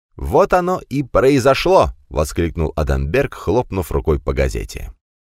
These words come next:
«В статье эта легенда упоминается ради шутки, но мне почему-то кажется, что жителям не до смеха.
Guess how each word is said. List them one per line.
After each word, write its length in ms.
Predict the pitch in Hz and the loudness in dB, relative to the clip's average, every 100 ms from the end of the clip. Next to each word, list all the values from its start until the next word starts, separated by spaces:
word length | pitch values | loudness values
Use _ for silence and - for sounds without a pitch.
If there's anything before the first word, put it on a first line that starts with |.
| _ - | _ -12
«В 100 | - | -6
статье 560 | - 127 - 139 185 | 2 2 2 2 4
эта 160 | 196 185 | 4 2
легенда 440 | 185 175 180 175 | 0 2 2 2
упоминается 640 | 180 175 160 156 160 - 151 | 2 0 0 2 2 2 2
ради 200 | 147 160 | 2 0
шутки, 420 | - 202 - 104 | 0 0 0 0
но 380 | 95 104 131 143 | 0 2 2 2
мне 440 | 147 143 160 185 | 2 0 0 0
почему-то 440 | 190 190 180 160 | 0 0 0 0
кажется, 540 | - 135 98 95 - 92 | 2 2 2 -2 0 -2
что 300 | - 120 110 | 2 2 4
жителям 640 | 80 135 - 147 156 143 | 2 -4 -2 -2 0 -2
не 120 | 120 | -2
до 140 | 120 135 | 0 0
смеха. 720 | - 95 98 - 69 50 | 0 -2 -2 -2 -2 -2